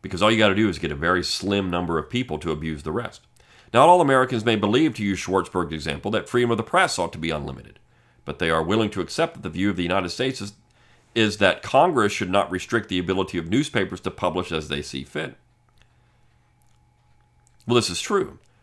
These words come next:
Congress can't do it, but you know who can? As long as they don't violate the state constitutions of the states,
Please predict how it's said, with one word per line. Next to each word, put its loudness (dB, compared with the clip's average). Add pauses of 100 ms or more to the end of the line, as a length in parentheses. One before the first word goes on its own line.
(120)
Congress 2
can't -6
do -10
it, -10
but -12
you -10
know -8
who -12
can? -6 (640)
As -14
long -6
as -8
they 0
don't 2
violate 2
the -8
state -2
constitutions -4
of -14
the -10
states, -4